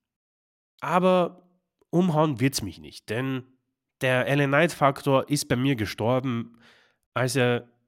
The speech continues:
um diesen Koffer betrogen wurde. So ehrlich muss ich sein, ich erinnere mich, als wär's gestern gewesen. Das war einfach nur Ärgernis und Ernüchterung und deswegen ist es für mich auch nicht mehr so heiß wie damals bei Money in the Bank und das ist sehr, sehr schade.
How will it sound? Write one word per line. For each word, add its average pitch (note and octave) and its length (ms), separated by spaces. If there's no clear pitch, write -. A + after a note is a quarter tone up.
um B2 140
diesen B2 200
Koffer B2+ 260
betrogen F#2+ 440
wurde. F#2 160
So B2 120
ehrlich C#3+ 300
muss C3 160
ich G2+ 100
sein, B2+ 280
ich A2 140
erinnere C3 180
mich, B2+ 180
als A2 120
wär's B2 200
gestern C3 360
gewesen. B2 540
Das - 180
war C3 80
einfach C#3 220
nur F#3 280
Ärgernis D#3 720
und C#3 500
Ernüchterung A2+ 840
und A2+ 520
deswegen C3 540
ist C3 160
es C3+ 140
für B2 120
mich C3 220
auch A#2 120
nicht C3 160
mehr A#2 160
so A#2 400
heiß B2+ 360
wie A#2 120
damals A#2 400
bei B2+ 100
Money C3 320
in C3 120
the B2 60
Bank B2+ 400
und G#2 140
das A2+ 140
ist A#2+ 100
sehr, A#2+ 160
sehr A#2 140
schade. D3 480